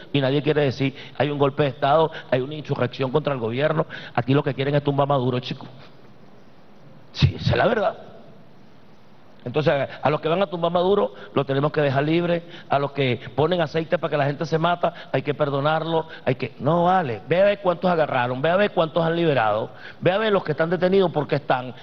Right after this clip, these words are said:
y que una mesa analice eso en la mesa de la verdad, para ver a quién vale la pena que suelten y a quién vale la pena que no suelten. Yo, yo creo que las cosas debemos verlas así. Por eso propongo también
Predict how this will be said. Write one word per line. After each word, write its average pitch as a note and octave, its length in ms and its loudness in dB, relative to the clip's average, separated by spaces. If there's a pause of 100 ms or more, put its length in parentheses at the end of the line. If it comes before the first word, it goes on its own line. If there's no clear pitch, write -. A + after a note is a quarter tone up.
(120)
y C3 80 -2
que D3 100 0
una D3 160 4
mesa D#3+ 260 2
analice D#3+ 460 2
eso - 280 -2
en D3 100 0
la B2+ 80 2
mesa B2+ 220 0
de F3+ 40 2
la F3+ 60 2
verdad, A2 380 0 (720)
para C3+ 160 2
ver D3 220 0
a - 20 -14
quién D#3 220 0
vale D#3+ 180 0
la D#3+ 160 0
pena E3 220 0
que E3 100 -4
suelten D#3+ 320 0
y F3+ 60 2
a - 20 -2
quién C3 160 -2
vale C#3 140 0
la C#3 80 4
pena B2 240 -2
que A#2+ 80 -4
no A#2 80 -2
suelten. G2 400 -6 (340)
Yo, C3+ 220 0
yo D3+ 100 -2
creo A3 220 0
que F#3 80 2
las D3 100 -4
cosas D#3 460 -2 (300)
debemos D3 420 2
verlas C#3 400 0
así. G#2 500 -6 (480)
Por B2 140 2
eso D#3+ 160 0
propongo F3 720 0 (1200)
también D3+ 460 0